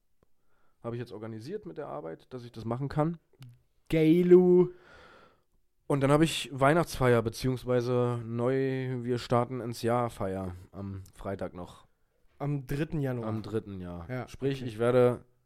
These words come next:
Speaker 1: heute was trinken, dann einen Tag Regeneration, dann werden wir sehr wahrscheinlich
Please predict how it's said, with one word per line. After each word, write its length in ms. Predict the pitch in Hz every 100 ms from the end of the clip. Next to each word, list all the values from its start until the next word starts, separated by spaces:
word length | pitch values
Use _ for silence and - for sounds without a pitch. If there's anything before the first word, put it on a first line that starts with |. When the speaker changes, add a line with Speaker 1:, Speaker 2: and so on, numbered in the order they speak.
| _
Speaker 1:
heute 380 | - 117 156 170
was 160 | 170 -
trinken, 560 | 175 180 180 196 208 - - - - - _
dann 200 | - 120
einen 180 | - 127
Tag 240 | 127 123
Regeneration, 880 | 113 120 120 117 110 127 156 202 202 -
dann 220 | - 123
werden 220 | 117 123 131
wir 140 | 113
sehr 200 | 107 131
wahrscheinlich 640 | 139 127 131 131 123 -